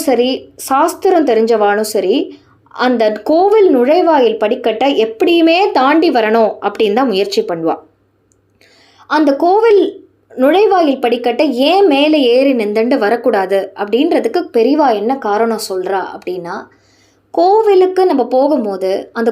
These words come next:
கோவிலுடைய வாசல்ல ஒரு ஆறோ ஒரு குளமோ இல்ல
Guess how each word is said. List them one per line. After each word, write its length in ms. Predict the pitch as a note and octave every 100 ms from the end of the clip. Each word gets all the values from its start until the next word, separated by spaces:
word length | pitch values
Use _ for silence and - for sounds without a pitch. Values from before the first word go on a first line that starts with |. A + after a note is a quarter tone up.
| A#3
கோவிலுடைய 680 | D4+ F4+ G4 D#4+ A3+ G3 F#3 G#3+ - - _ _ _
வாசல்ல 600 | G3 B3 D#4 G4 E4 A3+ F#3 - _ _ -
ஒரு 120 | A3 F3 G#3+
ஆறோ 260 | A#3+ A3 G3 G#3 G#3
ஒரு 100 | F#3+ -
குளமோ 460 | A#3+ C#4+ A3 F#3 G3 - _ _ _
இல்ல 300 | - E4+ E4+